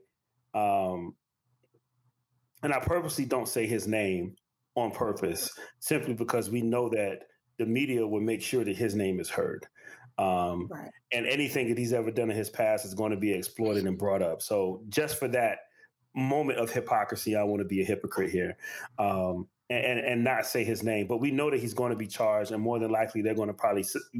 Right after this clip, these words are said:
Speaker 1: give him the maximum penalty for his crime, which I don't believe is unjustifiable for, for what he did. Um, but at what point does this, the, does the, the hypocrisy stop? Like, when do we say, you know,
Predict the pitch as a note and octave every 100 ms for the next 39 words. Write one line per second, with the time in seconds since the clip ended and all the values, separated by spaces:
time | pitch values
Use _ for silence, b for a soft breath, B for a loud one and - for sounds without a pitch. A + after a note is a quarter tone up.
0 | A2+ B2 A#2 A2 G2+ G#2 G#2+ - G2+ F#2
1 | - G2+ F#2+ F#2 F2 B B B B -
2 | E3 G#2 G2 - B2+ A2+ F#2 F2 A#2+ A#2+
3 | - - A#2 A#2+ B2 A#2 B2 - A#2 A#2
4 | A#2 A2+ G#2 F#2+ - _ _ D3 B2 A#2+
5 | G#2+ - G#2 G#2+ F#2+ F#2 F2+ E2+ - A2
6 | G2 F#2 - G2 G#2 F#2 F#2+ F#2+ E2+ -
7 | _ B B B _ A2 G2+ G2 F#2 F#2
8 | - _ _ _ _ _ _ B2+ C#3+ B2+
9 | C3 C#3 - D#3+ C#3+ B2+ C3 A2+ A#2 A2+
10 | - A#2 A2 A2 A2+ A2+ G2 F2+ - _
11 | _ C3+ C3+ B2+ C3 B2 A2 G#2 - A#2+
12 | F2+ - - G#2 F#2+ G#2 B2+ C#3 B2 A#2
13 | C3 A2+ G#2+ G2+ - B B B _ _
14 | B2+ A#2+ G2+ G2 -